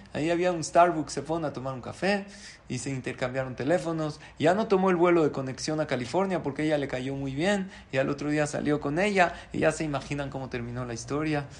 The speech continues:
Se casaron y vivieron felices para siempre. Eso no sé, pero espero que sí. Es una historia real, se publicó. ¿Saben cuántas historias maravillosas hay de Shidduchim? Pregúntanles a todos los que están casados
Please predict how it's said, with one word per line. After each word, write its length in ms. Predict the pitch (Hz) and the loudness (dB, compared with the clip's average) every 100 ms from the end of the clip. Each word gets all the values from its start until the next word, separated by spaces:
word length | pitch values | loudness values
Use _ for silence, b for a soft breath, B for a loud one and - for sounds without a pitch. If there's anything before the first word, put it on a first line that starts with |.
| B B | B B
Se 180 | - - | -12 -6
casaron 720 | 120 - 175 190 175 160 139 - B B - - | -2 8 8 10 6 2 -2 -10 B B -14 -8
y 80 | 123 | -4
vivieron 440 | 127 151 160 151 | -2 0 0 -2
felices 440 | 135 127 139 139 | -4 -4 -6 -6
para 240 | - 113 110 | -6 -6 -6
siempre. 340 | 120 107 - - | -8 -10 -10 -10
Eso 200 | 139 147 | -8 -6
no 120 | 139 | -4
sé, 180 | 135 190 | -2 -2
pero 140 | 139 123 | -2 -8
espero 340 | 113 143 135 | -2 0 0
que 100 | - | -4
sí. 220 | 104 - - B B B B B B - - | -10 -12 -14 B B B B B B -20 -12
Es 180 | 135 131 | -8 -6
una 140 | 180 | -6
historia 460 | 156 - 175 180 165 | -6 -2 -2 -2 -2
real, 500 | 147 139 143 165 147 | -4 -4 -2 -2 -2
se 160 | - 123 | -6 -8
publicó. 720 | 131 127 127 123 160 147 - B | -6 -6 -8 -6 -6 -6 -10 B
¿Saben 240 | - 165 180 | -4 -2 0
cuántas 380 | 175 170 175 156 | 0 0 -2 -6
historias 340 | 139 160 151 | -4 -4 -2
maravillosas 640 | 143 131 123 135 143 143 | -2 -2 -4 -6 -6 -6
hay 140 | 143 147 | -4 -4
de 80 | 139 | -4
Shidduchim? 500 | 131 127 113 151 139 B B | -6 -8 -6 -6 -6 B B
Pregúntanles 560 | 135 143 175 196 170 143 | 0 2 4 2 2 0
a 120 | 135 | 0
todos 180 | 180 175 | 2 2
los 140 | 151 | -2
que 80 | 135 | -6
están 220 | 123 156 | -6 -4
casados 520 | 147 131 147 156 170 | -4 -4 -2 -2 -4